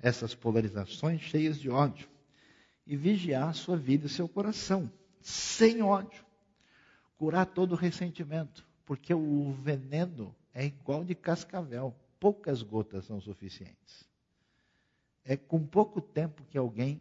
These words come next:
permite envenenar o seu coração e deixar alimentar mágoa, ressentimento, aborrecimento indevido, deixando que isso se transforme num ódio que é a faceta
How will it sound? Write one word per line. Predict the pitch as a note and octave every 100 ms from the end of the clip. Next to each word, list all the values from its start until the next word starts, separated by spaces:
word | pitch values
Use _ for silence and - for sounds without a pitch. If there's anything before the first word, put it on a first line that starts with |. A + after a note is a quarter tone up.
| - -
permite | D#3 C#3+ C#3 D#3+ E3+ - - - -
envenenar | C3+ B2+ B2 A#2 A2+ G#2
o |
seu | - G#2+
coração | G2+ G2 F#2+ - E3 C3+ - - - - - -
e | G3+
deixar | A3+ G#3+ A3 - D#3 D#3+ D#3 -
alimentar | C#3 C#3 C3 B2 A2 G2+ G2+ B2
mágoa, | F3+ F3+ F3+ F#3 F#3 - _ _ -
ressentimento, | A#2+ - B2+ A#2 A2 B2+ E3 E3 - - _ _ _ _
aborrecimento | A#2 A#2 A2+ B2+ C3+ C3 B2+ F#3+ G#3+ F#3
indevido, | D3+ B2 A2+ D#3 F3+ E3 - - _ _
deixando | - D3 - D3+ D3 C#3
que | - B2+
isso | C3+ B2+
se | B2+
transforme | C3 B2 A2 - - A2 A#2 A2+ - _ _ _ _ _ _
num | F#2+ G2
ódio | C3 D3 D3 C#3+ - _ _ _ _ _
que | - G3 C3+
é | A#2+ B2+ - _ _ _ -
a | A#2
faceta | - A#2 - A2+ G#2 - A2 C3